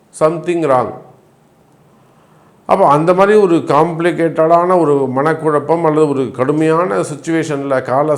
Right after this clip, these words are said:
சூழ்நிலையில இருக்கக்கூடிய உங்களுக்கு இந்த தை மாசம் ஒரு மிகப்பெரிய அதிசயமாக அமையப் போகிறது. ஏன்னா இந்த நாலு கிரக சேர்க்கை, அஞ்சு கிரக சேர்க்கையெல்லாம்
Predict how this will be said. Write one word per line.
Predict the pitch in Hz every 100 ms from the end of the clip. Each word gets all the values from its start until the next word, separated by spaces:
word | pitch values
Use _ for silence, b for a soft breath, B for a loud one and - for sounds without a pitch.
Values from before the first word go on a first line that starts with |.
| -
சூழ்நிலையில | 147 151 139 139 127 120
இருக்கக்கூடிய | 117 131 123 - 123 117 135 165 - - b b b b b b b _ -
உங்களுக்கு | 117 156 175 175 127 151 180 156
இந்த | 143 170 170 165
தை | - 139 151 170
மாசம் | 170 156 143 147 160 - - _ _ b b b b _
ஒரு | 170 175 131 127
மிகப்பெரிய | 139 156 165 175 185 208 -
அதிசயமாக | 120 135 202 208 202 196 180 160 151 160 -
அமையப் | 123 131 139 135
போகிறது. | 120 120 117 110 101 107 98
ஏன்னா | 117 139
இந்த | 120 113 92 - B B _
நாலு | 107 127 156
கிரக | 143 139 131
சேர்க்கை, | 120 123 120 143 139
அஞ்சு | 120 117 143
கிரக | 143 123
சேர்க்கையெல்லாம் | 117 120 113 120 120 160 151